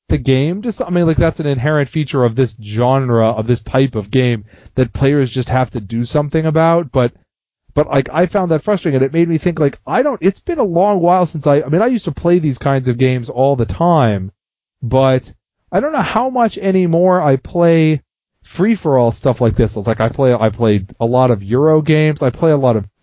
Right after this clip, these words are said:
two-player games. I've always liked stuff like Team Magic better than free-for-all, right? Where free-for-all, it's like, oh, I'm the, right, the guy who wins, it's always the guy who pretends, like,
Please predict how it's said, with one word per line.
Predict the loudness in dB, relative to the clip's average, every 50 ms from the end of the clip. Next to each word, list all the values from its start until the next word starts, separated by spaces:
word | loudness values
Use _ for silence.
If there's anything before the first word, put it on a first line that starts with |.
| _ _ _
two-player | -4 -2 0 0 0 0 0 2 2 2 2
games. | 2 2 2 2 2 0 -2 -4 -10 _ _ _ _ _ _
I've | 0 0 0 2
always | 2 2 2 2 2 2 0 0
liked | 2 2 2 2 0 -2 -10 _ _ _ _ _
stuff | -20 -20 -6 -4 -2 -2 -2 0
like | -2 -2 -2 -2 _ _ _
Team | -18 -8 -4 -2 0 2 2 2 2 2 0 -2 -2
Magic | 0 2 2 2 4 2 0 0 0 0 2 2 0 -2 -6 -4 0
better | 0 2 2 2 2
than | 0 0 -2
free-for-all, | -4 -6 -4 0 0 0 0 0 0 2 2 4 4 4 4 4 4 4 2 0 -2 -6 _ _ _ _ _ _ _ _ 0
right? | 2 4 4 4 2
Where | 2 0 -2
free-for-all, | 0 0 -2 -2 0 0 0 2 4 2 2
it's | 0 0 0
like, | 0 0 2 2
oh, | 2 2 4 4 4
I'm | 2 2 2 2
the, | 2 2 2 2 0 -4 -8 _ _ _ _ _
right, | -2 0 0
the | 2 2
guy | 2 2 2
who | 2 2
wins, | 2 2 0 0 0 -2
it's | -2 0 0
always | 2 2 2 2 0
the | 0
guy | 2 2 2 2 2
who | 0 -2
pretends, | -4 -6 -2 0 0 2 2 0 0 0
like, | 0 0 0 0